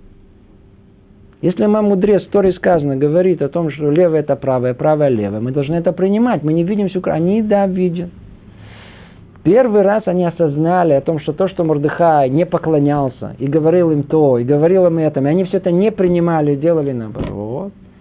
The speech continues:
Вдруг они поняли, что все слова мудрости, которые, которые Творец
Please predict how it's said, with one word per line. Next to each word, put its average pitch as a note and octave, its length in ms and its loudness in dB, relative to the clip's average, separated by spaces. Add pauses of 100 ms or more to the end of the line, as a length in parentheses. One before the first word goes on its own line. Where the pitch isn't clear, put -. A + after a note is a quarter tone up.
(120)
Вдруг G3+ 260 0
они A3+ 180 2
поняли, B3+ 480 2
что G3 220 0
все A#3 420 0
слова G#3 560 0
мудрости, A3 600 0
которые, F#3+ 480 0
которые F#3+ 380 -2
Творец F#3+ 480 0